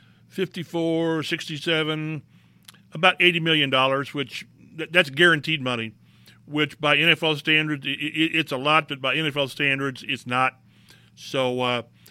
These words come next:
again, what they've done with these players, it, it's, it's two years with Gilmore and Ryan and, and the one year with Ngakoue, maybe more, we'll see, uh,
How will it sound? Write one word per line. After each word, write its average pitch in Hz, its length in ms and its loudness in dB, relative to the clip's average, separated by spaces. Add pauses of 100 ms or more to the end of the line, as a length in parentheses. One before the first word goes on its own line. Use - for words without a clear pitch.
again, 165 340 4
what 156 120 4
they've 147 160 2
done 175 180 4
with 170 140 -2
these 170 180 -4
players, 151 520 0
it, 143 220 -6
it's, 135 300 -10 (540)
it's - 180 -6
two 208 200 -2
years 180 380 4
with 139 180 -6
Gilmore 165 420 0
and 143 100 -4
Ryan 147 440 2
and, 127 160 -6
and 127 200 -4
the 131 60 -6
one 147 240 -6
year 151 100 -2
with 135 100 -8
Ngakoue, 135 520 -2
maybe 165 300 0
more, 147 340 -4
we'll 151 180 -4
see, 131 380 -4 (640)
uh, 123 360 -4